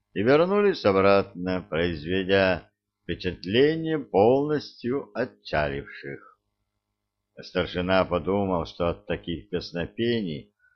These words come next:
он и сам бы мог бы легко сойти с ума, и отобрал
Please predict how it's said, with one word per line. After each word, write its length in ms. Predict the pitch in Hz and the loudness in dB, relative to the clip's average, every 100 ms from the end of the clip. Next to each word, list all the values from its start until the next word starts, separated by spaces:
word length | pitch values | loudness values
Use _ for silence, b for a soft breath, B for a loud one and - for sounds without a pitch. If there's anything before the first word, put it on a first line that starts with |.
| _ _ | _ _
он 320 | 90 98 104 | 2 4 4
и 120 | 104 90 | 2 0
сам 400 | 117 113 101 87 | 4 4 4 2
бы 100 | 90 | 0
мог 340 | 92 107 101 | 0 0 0
бы 120 | 87 | 0
легко 360 | 85 - 92 92 | 0 -2 -2 -2
сойти 440 | - 82 - 85 | 0 -4 -4 -10
с 120 | - | -8
ума, 540 | 90 82 78 67 - - _ _ _ _ _ - | -10 -6 -4 -4 -8 -14 _ _ _ _ _ -6
и 140 | 87 | 2
отобрал 720 | 95 95 92 92 101 98 - | 4 4 2 4 6 6 4